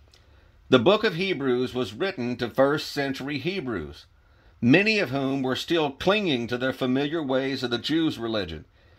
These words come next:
and many of which weren't fully on board with the new covenant in Christ,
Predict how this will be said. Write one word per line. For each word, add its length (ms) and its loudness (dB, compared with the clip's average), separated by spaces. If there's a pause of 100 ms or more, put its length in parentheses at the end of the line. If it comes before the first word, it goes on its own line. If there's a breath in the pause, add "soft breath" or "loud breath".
(220 soft breath)
and 260 8
many 220 4
of 120 2
which 340 -2
weren't 320 -2
fully 260 4
on 220 2
board 500 0 (320 soft breath)
with 160 4
the 100 2
new 220 2
covenant 480 2
in 120 -4
Christ, 580 -2